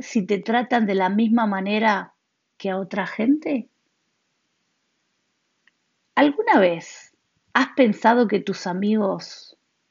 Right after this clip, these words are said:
no saben lo que vales? ¿O no te valoran lo suficiente? Bueno, ahora veamos. Si respondiste que sí a más de cuatro de estas preguntas,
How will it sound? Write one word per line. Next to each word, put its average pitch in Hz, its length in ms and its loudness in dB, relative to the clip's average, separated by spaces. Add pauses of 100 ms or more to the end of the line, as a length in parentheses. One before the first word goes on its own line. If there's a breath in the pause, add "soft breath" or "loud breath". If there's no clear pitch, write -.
(120)
no 196 200 -2
saben 202 540 0
lo 170 120 -4
que 160 140 -6
vales? 180 500 -4 (1700)
¿O 196 120 -2
no 190 220 -2
te 220 140 -2
valoran 175 440 -4
lo 165 100 -6
suficiente? 170 920 -10 (1600 soft breath)
Bueno, 202 320 2 (2000)
ahora 254 220 2
veamos. 170 600 -6 (220)
Si 247 200 2
respondiste 294 720 2
que 214 140 2
sí - 360 -2
a 175 140 -2
más 208 360 -4
de 185 300 -2
cuatro 208 680 2
de 180 100 -4
estas 175 320 -8
preguntas, 190 880 -4